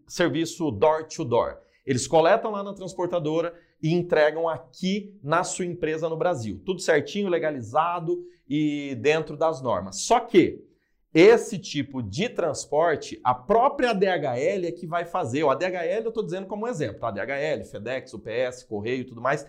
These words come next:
Eles que vão fazer a liberação no,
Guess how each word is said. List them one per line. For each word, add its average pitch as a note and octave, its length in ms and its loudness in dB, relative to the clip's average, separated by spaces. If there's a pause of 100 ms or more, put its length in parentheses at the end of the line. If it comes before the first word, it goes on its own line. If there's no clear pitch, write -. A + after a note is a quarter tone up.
(340)
Eles C4 360 10
que B3 100 -10
vão A3+ 160 0
fazer G3+ 300 0
a G#3+ 60 -2
liberação F#3+ 800 -2 (200)
no, F#3+ 520 4